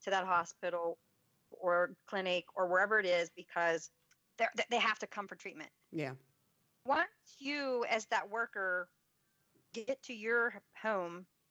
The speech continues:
Speaker 1: it becomes y-, then your responsibility to keep yourself away from other people so that you're not potentially spreading what you could have picked up throughout the day.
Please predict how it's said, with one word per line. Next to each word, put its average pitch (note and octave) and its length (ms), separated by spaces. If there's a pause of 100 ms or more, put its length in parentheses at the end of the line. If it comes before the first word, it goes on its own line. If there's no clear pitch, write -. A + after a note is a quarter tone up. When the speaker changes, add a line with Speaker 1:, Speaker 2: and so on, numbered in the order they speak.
(300)
Speaker 1:
it C4 200
becomes C#4+ 460
y-, A3 180
then A#3 280
your B3 220
responsibility G#3+ 880 (680)
to E3+ 440
keep D4 300
yourself A3 680
away A3 500 (560)
from A3+ 260 (140)
other B3+ 220
people G#3+ 520
so - 120
that G#3 140
you're A#3+ 220
not C4 340
potentially B3 500
spreading A3+ 1300
what G#3 160
you B3 140
could B3 180
have G#3+ 120
picked - 240
up A#3 160
throughout G3 260
the F3+ 60
day. F3+ 320